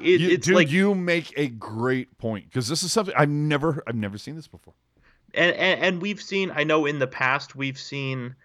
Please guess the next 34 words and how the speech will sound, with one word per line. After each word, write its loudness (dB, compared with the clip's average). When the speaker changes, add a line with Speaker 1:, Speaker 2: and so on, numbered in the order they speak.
Speaker 1:
like, 4
it, 2
it, 0
it 2
varies 2
on -4
case -2
to -14
case, -2
but, 4
like, 2
you 4
know, 6
your 2
typical, 4
like, 2
head, -6
headshots, 2
boardings, -2
that 0
kind 0
of -6
stuff, -2
they 6
range -4
based 0
on -4
the -6
severity 2
of -4
the 0
injury, 0
but, 6
like, 4